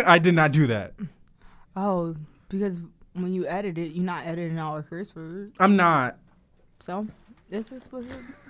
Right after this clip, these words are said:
Speaker 2: We do talk crazy. <laughs>
Speaker 1: Yeah. Well, anyways, yeah,
Speaker 2: Who
Speaker 1: Macy's
Speaker 2: cares?
Speaker 1: still, <laughs> Macy's still in the parking lot.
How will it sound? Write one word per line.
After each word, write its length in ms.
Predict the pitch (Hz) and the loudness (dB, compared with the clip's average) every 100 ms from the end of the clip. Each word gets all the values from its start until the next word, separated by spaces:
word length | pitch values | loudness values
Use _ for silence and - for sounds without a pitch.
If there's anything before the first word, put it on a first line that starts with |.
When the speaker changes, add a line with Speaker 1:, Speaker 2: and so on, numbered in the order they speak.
| - | 2
Speaker 2:
We 160 | 226 | 2
do 160 | 311 285 | 4 2
talk 220 | 294 226 | 2 0
crazy. 380 | 233 240 233 226 _ | 0 -4 -6 -12 _
<laughs> 40 | _ _ _ _ | _ _ _ _
Speaker 1:
Yeah. 320 | 131 117 113 107 - _ _ _ _ - _ _ | -4 -2 -2 -6 -16 _ _ _ _ -20 _ _
Well, 120 | 123 127 | -6 -2
anyways, 580 | 123 107 101 101 104 - | 0 0 -2 -4 -8 -6
yeah, 160 | 131 113 | -2 2
Speaker 2:
Who 60 | |
Speaker 1:
Macy's 200 | 127 185 | 2 2
Speaker 2:
cares? 140 | 202 156 | -2 -2
Speaker 1:
still, 320 | 190 175 170 156 - | -2 -2 0 -2 8
<laughs> 180 | 285 - | 8 10
Macy's 440 | 214 - - 247 | 6 6 2 -2
still 160 | - 226 | 4 4
in 80 | 220 | 4
the 80 | 185 | 2
parking 360 | 175 165 165 | 0 0 0
lot. 260 | 151 147 | -2 -2